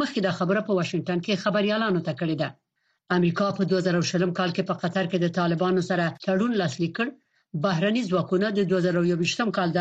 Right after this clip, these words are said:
اګست په میاشت کې د افغانستان نه ووتل او په بدل کې طالبانو ژمنه وکړه چې د القاعدې د ډلې په شمول به هیڅ دهشتګره ډله نه پریږدي چې د افغانستان نه د امریکا متحده ایالاتو او یا د امریکا متحدینو ته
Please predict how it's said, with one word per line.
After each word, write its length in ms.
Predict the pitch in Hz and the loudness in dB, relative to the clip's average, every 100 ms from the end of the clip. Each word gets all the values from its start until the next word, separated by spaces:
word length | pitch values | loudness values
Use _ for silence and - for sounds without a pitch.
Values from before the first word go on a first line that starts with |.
| 180 | 0
اګست 200 | 269 - | -2 0
په 60 | 208 | 0
میاشت 220 | 185 170 175 | 0 0 0
کې 120 | 180 156 - - - | 0 -2 -6 -20 -4
د 40 | 180 | -2
افغانستان 480 | 143 175 160 - 180 170 | 0 0 0 0 0 2
نه 60 | 170 | 2
ووتل 360 | 196 233 269 269 202 | 2 0 0 0 0
او 60 | 185 165 | 0 0
په 40 | 180 | 0
بدل 240 | 165 156 233 240 | 2 2 0 0
کې 120 | 294 330 - _ _ _ - | 0 0 -4 _ _ _ -2
طالبانو 480 | 180 175 180 175 147 | 0 2 2 2 2
ژمنه 220 | 180 247 | 0 0
وکړه 220 | 233 240 226 | -2 -2 0
چې 100 | 247 247 - | 0 -2 -2
د 40 | 190 | -2
القاعدې 380 | 180 175 175 190 208 | 0 0 0 2 2
د 100 | 175 170 | 0 2
ډلې 180 | 202 190 | 0 0
په 60 | 180 | -4
شمول 300 | - 180 220 208 | 0 0 0 0
به 80 | 214 180 | 0 0
هیڅ 160 | 269 311 - | -2 -2 0
دهشتګره 540 | 190 180 190 160 185 175 175 | -2 0 -2 0 0 0 2
ډله 200 | 175 165 - 190 | 0 0 -2 0
نه 80 | 226 285 | 0 0
پریږدي 360 | 233 196 180 160 - - | 0 2 2 0 -4 -4
چې 60 | 202 | 0
د 60 | 180 175 | 2 0
افغانستان 520 | 175 165 156 - 202 202 | 0 0 0 -2 0 2
نه 80 | 190 170 - - - | 0 -2 -8 -10 -2
د 20 | 185 | 2
امریکا 320 | 170 170 185 170 | 2 2 0 0
متحده 400 | 165 160 160 175 | 0 -2 0 2
ایالاتو 460 | 196 226 233 233 240 233 - 208 | 2 0 0 -2 -4 -4 -6 0
او 60 | 180 170 | 2 2
یا 60 | 220 196 | 2 0
د 20 | - | 0
امریکا 260 | 180 170 185 165 | 0 0 0 0
متحدینو 540 | 165 165 165 180 170 170 | 0 0 2 2 2 0
ته 80 | 165 | -2